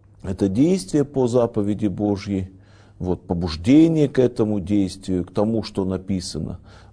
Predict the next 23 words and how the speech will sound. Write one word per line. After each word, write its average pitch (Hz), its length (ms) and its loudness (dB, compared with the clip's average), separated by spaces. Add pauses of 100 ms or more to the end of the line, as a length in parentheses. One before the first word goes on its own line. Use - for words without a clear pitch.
внутренняя 117 640 2
готовность 147 840 2
делать 117 540 2
то, 131 380 2 (100)
что - 220 -6
написано 95 640 -4
в 82 80 -8
заповеди 87 540 -4
Божьей, 87 420 -6
предписано 101 680 -6
в 90 40 -6
заповеди 87 480 -2
Божьей, 92 360 -10 (540)
вожделение 151 1000 6
к - 120 -6
тому, 131 520 2
чтобы 101 600 0
жить 101 520 -2
так, 117 540 0 (380)
как 110 260 0
предписывает 92 1200 -4 (240)
эта 85 500 -6 (220)
заповедь, - 640 -6